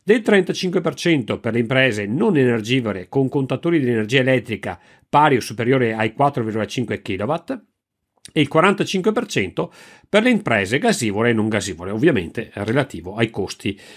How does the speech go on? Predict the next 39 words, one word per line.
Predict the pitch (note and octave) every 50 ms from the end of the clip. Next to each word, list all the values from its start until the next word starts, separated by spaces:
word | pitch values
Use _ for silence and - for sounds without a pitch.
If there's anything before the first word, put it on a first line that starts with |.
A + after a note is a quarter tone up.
| - - _
di | C3+
acquisto | A#2+ - G#2+ F#2+ - A2
del | F#2+ G#2+ G2+ G2 G#2 G#2+
gas. | G#2 G#2+ F#2+ E2+ - - - - - F2+ F2 F#2 - - _ _ _ _ _ _ _ _ _
Viene | C3+ F3+ A3+ B3 A#3
confermato | A#3+ A3+ G#3+ G#3 G3 F#3+ F#3+ G3 F#3 F#3 E3+
anche | F3 F#3 F3+ E3+ -
il | D3 B2+
bonus | A#2+ D3+ D#3+ E3 D3+ C3 - -
carburante | - D3+ C#3+ C3 B2 C3 C3+ C#3 D3 D3 D3 C#3 - C3 A2+
per | A#2+ B2
le | A#2 A#2+
imprese | A2 C3+ C#3 C3+ A#2+ G#2 B2 A#2
agricole | G#2+ G#2+ A#2 C3 C3+ B2 - A#2 G2+ G2
e | F#2
per | - B2 A2
la | G#2+ G#2
pesca, | - - C3 A#2+ G#2+ - - - A3+ C#4+ - - _ _
oltre | A3+ G#3+ F3 B2 - C#3 C#3+ C#3
che | - D3+ E3 G3 G3
al | - F#3 F#3+ G3
credito | - A3 F#3 D3+ C#3+ C#3+ D3 C#3+ - F#3+ G3+ G#3+
d'imposta | F3+ A3 A#3 G#3+ - C3 G#2 F2+ - - - B2+ C3 C#3
per | - - C3 A#2 A2+ A#2+ B2+ A#2+
gli | C#3 B2+
autotrasportatori. | A2 G2+ G2 - G#2+ F#2+ - A2 G2+ - - - G2 F2 - F#2 - G2+ E2+ D#2+ F2 E2 D2+ _ _ _ _ _ _ _ _ _ _ _ _ _ _ _ _ _ _ _ _
La | C3 D#3 F3
legge | F#3+ F#3+ E3+ D3 E3
di | D#3+ F3+
bilancio, | E3+ F#3+ F#3 F#3+ G3+ A3 A3+ G#3+ - C4 B3+
al | B3 E3 -
comma | - D3 C#3 C3+ C#3 C3+
quattrocentoquattordici, | B2+ C#3+ C#3 D3+ C3 - D#3 C3+ D#3+ F#3+ A3 G#3 - - G3 F#3+ F#3+ F#3+ F#3+ F3+ - B3 A3 -
prevede | - A3 A3+ A3+ G3 D3+ C3+ C3+
il | D3 D3 D3
rifinanziamento | D3+ F#3+ G3+ G3+ D#3+ C3+ C3+ C#3 C3+ - A3+ G3+ C3 A2 G2+ - C3+
della | B2 C#3+ D#3 F#3+
nuova | G3 D3 A#2 G#2 G2+ A2
Sabatini. | - - - - A2+ G#2+ G#2+ - - A2 F#2+ F#2 G2 F#2+ F2 -